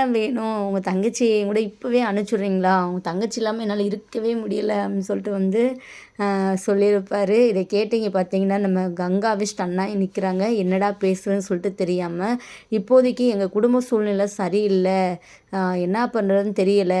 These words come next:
கொஞ்ச நாள் வெயிட் பண்ணுங்க." அந்த மாதிரி தான் வந்து நம்ம கங்கா வந்து சொல்லியிருப்பாங்க.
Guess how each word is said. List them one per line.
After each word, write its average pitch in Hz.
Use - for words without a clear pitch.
கொஞ்ச 175
நாள் 220
வெயிட் 214
பண்ணுங்க." 190
அந்த 180
மாதிரி 180
தான் 190
வந்து 185
நம்ம 190
கங்கா 180
வந்து 185
சொல்லியிருப்பாங்க. 185